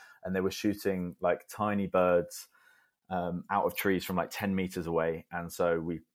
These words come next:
rounded up a load of them. They probably shot about seven or eight and then brought them back at night. And so I luckily had a chef, 'cause it was kind of organized by the, the guy that set it up for me.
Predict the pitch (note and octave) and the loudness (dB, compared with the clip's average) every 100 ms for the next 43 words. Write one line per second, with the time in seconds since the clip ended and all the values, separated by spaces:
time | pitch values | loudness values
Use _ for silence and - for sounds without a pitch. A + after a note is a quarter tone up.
0 | _ F2 F#2 F#2+ F#2 F2 - F2+ F2 E2+ | _ -4 2 4 4 2 0 2 2 0
1 | E2+ E2+ E2 F2 E2+ - _ _ _ _ | -4 -4 -6 -6 -10 -12 _ _ _ _
2 | - - F#2 - E2+ E3 - - F2+ F2 | -16 -2 -2 0 -2 -4 -6 -4 -4 -4
3 | E2+ E2 D#2 - - E2+ E2+ E2+ D#2+ F2+ | -4 -4 -4 -10 -12 -8 -6 -6 -2 -2
4 | D#2 D#2+ D#2+ - - F2 F2 F2 E2 D2 | 0 2 0 0 -10 -6 -4 -2 -4 -6
5 | - _ _ F#2 F2+ F2 E2+ F#2+ F#2 F2+ | -14 _ _ -8 4 4 6 4 4 4
6 | F2 - _ _ F#2+ F#2+ - F2+ E2 F2+ | 2 -4 _ _ 0 0 2 -2 0 0
7 | F#2 G2 D#2+ - E2+ D#2+ E2 E2+ E2 C#2+ | 0 0 -2 -2 -4 -4 -6 -6 -4 -4
8 | E2 D#2+ D#2 - E2 D#2 C#2 D#2+ - E2 | -4 -4 -6 -4 -2 -2 -4 -10 -8 -8
9 | D#2+ D#2 D#2 - D#2+ E2 F2 F2 E2 D#2+ | -6 -6 -6 -6 -4 -6 -8 -8 -8 -10